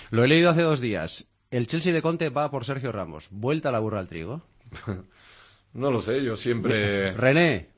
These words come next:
Speaker 1: ¿otra vez? ¿Otro verano? Dice que, dice René que no. Completamente falso.
Speaker 2: No, no, yo no lo he escuchado. Y aparte, siempre se han dicho muchas cosas y, y yo siempre he dicho lo mismo, que el halago de equipos grandes siempre,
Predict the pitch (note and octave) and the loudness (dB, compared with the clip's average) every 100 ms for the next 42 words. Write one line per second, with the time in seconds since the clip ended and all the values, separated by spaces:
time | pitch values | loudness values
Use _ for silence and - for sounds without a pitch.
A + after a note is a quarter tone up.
0 | _ _ A2 A2 C3+ F3 - _ _ _ | _ _ 0 4 6 6 2 _ _ _
1 | _ _ _ A2+ B2+ B2+ D3 D3+ F2 F2 | _ _ _ -4 4 6 6 4 -2 -4
2 | G2+ A2 F#2 A2+ A#2 A2 F#2+ D#2 B1+ - | -4 -2 -4 -2 -2 -4 -6 -8 -12 -16
3 | - - - - - - - - - G#2 | -20 -20 -20 -20 -20 -20 -20 -20 -6 0
4 | G#2+ A#2+ B2 A#2 A2 E2 - - F2+ G2+ | 2 4 4 2 0 -4 -10 -14 -14 -12
5 | F#2+ F#2+ G#2+ G2+ G#2 G2+ A#2 F#2+ G#2 - | -10 -4 -2 0 0 0 -2 -4 -8 -6
6 | A#2 G#2 F#2 F2 G2+ F#2+ A2 G2 - - | -6 -6 -6 -8 -6 -4 -2 -2 -6 -20
7 | _ - A#2 G#2+ G#2 G#2 G#2 G2+ G#2+ G2+ | _ -8 -4 -2 -2 -2 -4 -4 -6 -6
8 | - F#2+ B2+ C3+ C3 G2 F#2+ F#2 F#2+ G2 | -8 -6 -4 -2 -2 -4 -6 -8 -10 -8
9 | G2 F#2+ F#2+ - - G2+ F#2+ F#2+ F#2 F#2+ | -6 -6 -10 -16 -14 -12 -8 -6 -6 -8
10 | F#2 G2 G#2 F#2+ F#2+ F2+ F#2 G2 G2 G2 | -6 -6 -6 -8 -8 -8 -6 -4 -4 -6
11 | F2 F#2 G2 F#2 G2 F#2+ F#2+ F#2+ F2+ F#2 | -8 -10 -8 -8 -6 -8 -8 -10 -8 -10